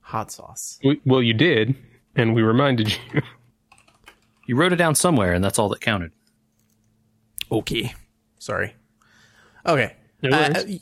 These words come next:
Speaker 1: y-, yes, we're feeling in a spicy mood, um, for sure. Uh, you're gonna need some picante, even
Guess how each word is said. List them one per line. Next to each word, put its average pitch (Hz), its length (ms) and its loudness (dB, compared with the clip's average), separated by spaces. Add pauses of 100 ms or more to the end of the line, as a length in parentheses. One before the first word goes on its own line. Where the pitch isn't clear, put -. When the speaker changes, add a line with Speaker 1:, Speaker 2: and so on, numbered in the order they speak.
Speaker 1:
y-, 175 160 -2
yes, 180 440 -2
we're 165 100 2
feeling 208 400 0
in 139 100 0
a 120 60 -2
spicy 110 460 -4
mood, 73 340 -12
um, 104 540 -2 (160)
for - 180 -8
sure. 82 420 -4 (160)
Uh, 98 1080 0
you're 120 640 -2
gonna 110 260 -6
need 107 320 -14
some 110 200 -16
picante, 110 840 -4
even 110 500 -10